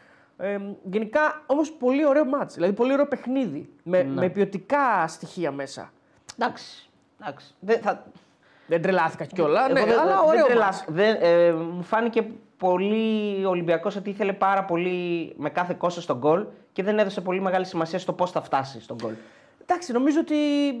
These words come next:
Speaker 1: φάνηκε για ακόμη μια φορά ότι, εντάξει, δεν είναι μια ομάδα που είναι πάρα
Speaker 2: Ναι.
Speaker 1: πολύ, έτσι, συνεπής σε, σε, σε αυτά που θέλει να πετύχει μέσα στο γήπεδο. Ε,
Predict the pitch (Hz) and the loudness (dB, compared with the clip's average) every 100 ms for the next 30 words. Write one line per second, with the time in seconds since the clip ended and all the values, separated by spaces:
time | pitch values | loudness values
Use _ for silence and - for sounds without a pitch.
0 | 247 208 208 294 285 277 277 285 285 285 | -8 -8 -2 0 2 0 0 0 0 2
1 | 269 311 302 302 294 285 226 190 262 247 | 2 2 2 -2 -4 -4 -4 0 0 0
2 | 214 202 190 226 220 190 202 180 190 190 | -2 0 0 0 0 0 0 0 0 0
3 | 170 180 175 170 160 160 143 147 151 - | 0 0 0 0 -2 -6 -10 -12 -12 -14
4 | - _ - - 175 156 143 175 170 - | -18 _ -20 -14 -8 -8 -6 -6 -6 -10
5 | - - - 147 147 165 160 143 147 151 | -20 -18 -16 -16 -16 -12 -10 -10 -10 -10
6 | 147 143 151 151 147 143 170 233 254 262 | -10 -10 -12 -10 -10 -6 -4 -4 -4 -6
7 | - _ _ _ - 156 160 | -16 _ _ _ -10 -8 -8